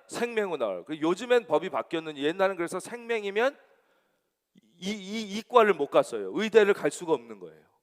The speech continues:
그래가지고 문과를 가게 된 거예요. 그때 낙담했겠어요? 안 낙담했겠어요?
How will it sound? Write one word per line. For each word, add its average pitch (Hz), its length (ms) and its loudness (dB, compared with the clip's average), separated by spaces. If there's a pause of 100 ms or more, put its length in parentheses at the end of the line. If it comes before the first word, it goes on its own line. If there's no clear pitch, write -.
(520)
그래가지고 233 840 8 (360)
문과를 160 440 0
가게 113 220 -12
된 - 100 -20
거예요. - 240 -20 (880)
그때 254 260 2
낙담했겠어요? 226 840 6
안 151 160 4
낙담했겠어요? 131 720 0